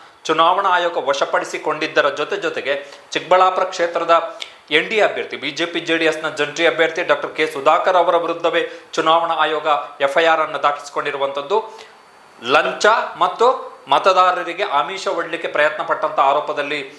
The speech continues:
ಪ್ರಕರಣವನ್ನು ದಾಖಲಿಸಿಕೊಂಡಿರೋದು. Again, it's amount to electoral corruption,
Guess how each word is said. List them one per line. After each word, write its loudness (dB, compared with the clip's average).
ಪ್ರಕರಣವನ್ನು 2
ದಾಖಲಿಸಿಕೊಂಡಿರೋದು. -2
Again, 4
it's -2
amount -2
to 2
electoral 4
corruption, 2